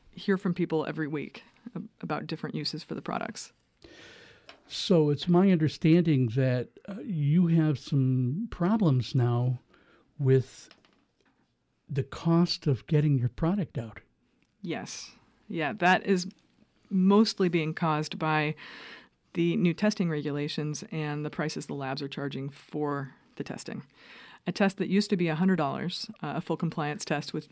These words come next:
Speaker 1: which tested mold, mildew, pesticides, uh, residual solvents, and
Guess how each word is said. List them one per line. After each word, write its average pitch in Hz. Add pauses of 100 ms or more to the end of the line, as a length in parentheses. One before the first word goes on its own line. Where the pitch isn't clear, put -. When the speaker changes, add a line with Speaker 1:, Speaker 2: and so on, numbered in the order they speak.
Speaker 1:
which 165
tested 160
mold, 156
mildew, 156 (100)
pesticides, 156 (840)
uh, 151
residual 160
solvents, 156 (140)
and 156